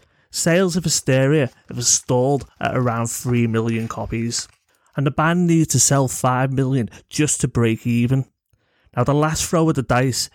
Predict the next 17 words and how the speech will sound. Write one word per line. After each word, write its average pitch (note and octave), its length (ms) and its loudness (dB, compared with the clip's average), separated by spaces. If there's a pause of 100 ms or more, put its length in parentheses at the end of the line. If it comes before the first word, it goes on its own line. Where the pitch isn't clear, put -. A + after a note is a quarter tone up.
is - 160 -4
Pour A#2 340 0
Some A#2+ 200 -4
Sugar A#2+ 320 0
on A#2+ 140 0
Me. B2 200 -2 (340)
It's - 140 -2
the B2+ 100 -2
fourth D#3+ 480 0
single C#3 460 2
off - 160 -2
the A#2 100 0
album A2 340 0
in A2+ 120 2
the G#2+ 100 -2
U G#2 260 0
S - 400 -6